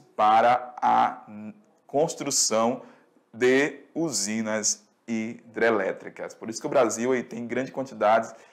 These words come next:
de usina, a maior parte dessa energia elétrica que chega aí na tua casa, que chega na minha casa, é proveniente das hidrelétricas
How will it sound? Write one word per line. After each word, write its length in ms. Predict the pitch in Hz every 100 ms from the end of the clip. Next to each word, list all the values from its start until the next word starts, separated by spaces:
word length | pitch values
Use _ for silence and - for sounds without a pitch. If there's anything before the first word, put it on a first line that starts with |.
| _ _
de 140 | 120
usina, 480 | 117 92 98 123 131
a 20 |
maior 280 | 110 110 120
parte 420 | 120 113 117 113
dessa 300 | 110 107 -
energia 400 | 110 107 104 135
elétrica 840 | 139 107 107 123 123 120 113 101 - - _
que 100 | 117
chega 340 | - 131 131
aí 100 | 165
na 100 | 202
tua 220 | 196 156
casa, 560 | 127 - 123 135 135 117
que 100 | 113
chega 300 | - 139 139
na 80 | 131
minha 160 | 123
casa, 440 | - 110 113 110 120 - - -
é 160 | 123
proveniente 960 | 127 - 185 196 170 170 135 120 127 -
das 220 | 117 113
hidrelétricas 800 | 120 151 131 117 120 117 107 110